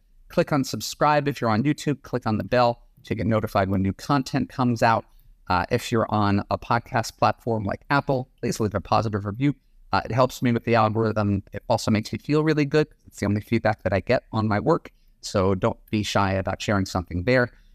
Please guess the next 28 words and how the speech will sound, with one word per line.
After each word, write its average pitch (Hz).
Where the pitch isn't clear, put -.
And 101
if -
you're 117
really 139
serious 120
about 90
all 92
this 90
and 95
you're 95
like, 113
"Yeah, 165
listening 135
to 120
a 110
coaching 98
call 92
is -
fun 92
and 92
boot 120
camp 101
sounds 95
like 92
a 87
decent 87
day, 90
but -